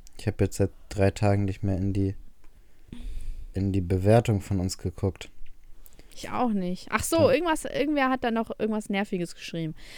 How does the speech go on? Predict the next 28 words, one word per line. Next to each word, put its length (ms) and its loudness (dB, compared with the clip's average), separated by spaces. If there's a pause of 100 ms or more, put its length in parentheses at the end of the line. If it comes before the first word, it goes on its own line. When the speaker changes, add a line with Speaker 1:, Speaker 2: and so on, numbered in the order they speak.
(100)
Speaker 2:
Ach 100 4
so, 180 6
genau, 300 4
das 180 4
hat 120 0
mich 220 0
getriggert, 960 0
ey. 100 0
Das 160 -2
muss 140 0
ich 60 4
aber 120 2
ehrlich 320 -2
zugeben. 500 -2 (320)
So 140 -4
eine, 420 0
so 120 -4
eine, 400 -2 (240)
eine 440 0
Lady 340 4
hat 200 -4
geschrieben, 720 -2 (260)
dass 160 -6
meine 240 2
Lache 360 -2
manchmal 360 0
fake 500 -2
rüberkommt. 920 -4